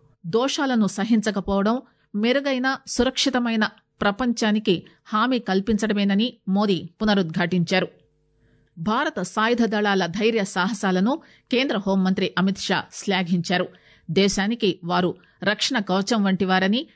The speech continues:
శత్రువులను తుదముట్టించడంలో మేటివారని అన్నారు. పెహల్గాం ఉగ్రదాడిలో మరణించిన వారి ఆత్మలు శాంతించేలా ప్రధానమంత్రి నరేంద్ర మోదీ పాకిస్తాన్పై సైనిక చర్యతో నిరూపించారని అమిత్ షా అన్నారు. విదేశాంగ మంత్రి డాక్టర్ ఎస్ జయశంకర్ మాట్లాడుతూ,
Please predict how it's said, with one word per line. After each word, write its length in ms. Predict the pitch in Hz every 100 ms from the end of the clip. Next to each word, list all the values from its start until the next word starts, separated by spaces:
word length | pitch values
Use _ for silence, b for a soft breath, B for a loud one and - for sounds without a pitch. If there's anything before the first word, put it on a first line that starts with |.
| b
శత్రువులను 680 | - 240 240 294 233 208 180
తుదముట్టించడంలో 1000 | 202 220 220 202 220 196 202 202 196 226 - - 185
మేటివారని 640 | 208 240 247 208 196 202 254
అన్నారు. 320 | 180 175 180 185 b b b
పెహల్గాం 460 | 214 240 226 208 208 196
ఉగ్రదాడిలో 560 | 196 226 220 202 202
మరణించిన 480 | 185 185 220 226 214
వారి 240 | 196 196 190 175
ఆత్మలు 420 | 196 - 220 185
శాంతించేలా 720 | - 196 196 208 190 214 220 b b b -
ప్రధానమంత్రి 560 | 214 240 285 247 214 185
నరేంద్ర 360 | 185 196 190
మోదీ 260 | 185 214 196 143 B _
పాకిస్తాన్పై 720 | 214 247 294 - 220 190 202 202
సైనిక 400 | - 214 233 254 196
చర్యతో 380 | - 196 202 202 180
నిరూపించారని 840 | 185 220 240 214 170 190 185 220 240
అమిత్ 300 | 190 196 196
షా 120 | - 175
అన్నారు. 380 | 175 170 175 - b b b b
విదేశాంగ 520 | 196 214 233 233 202 190
మంత్రి 400 | 190 196 196 - 175
డాక్టర్ 360 | 180 - 175 -
ఎస్ 160 | 190 180
జయశంకర్ 480 | - 190 - 196 196
మాట్లాడుతూ, 540 | 185 190 190 196 277